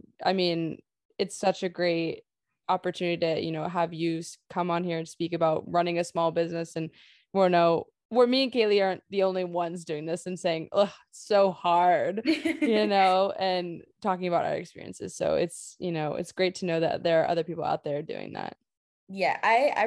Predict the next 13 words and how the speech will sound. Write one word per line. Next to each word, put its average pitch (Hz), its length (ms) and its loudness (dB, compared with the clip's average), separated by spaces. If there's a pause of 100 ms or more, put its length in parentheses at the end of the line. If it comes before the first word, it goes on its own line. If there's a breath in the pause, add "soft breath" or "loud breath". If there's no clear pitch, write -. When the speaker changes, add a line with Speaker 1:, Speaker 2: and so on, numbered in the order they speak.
(160)
Speaker 2:
really, 196 380 -6
really 180 260 -4
wanted 180 320 -4
to 180 100 -6
thank 175 220 -12
you 180 80 -12
guys, 165 320 -2
like, - 140 -12 (240)
for 220 100 -8
having 180 300 0
me 180 140 -6
here. 185 360 -2
It's, - 480 -10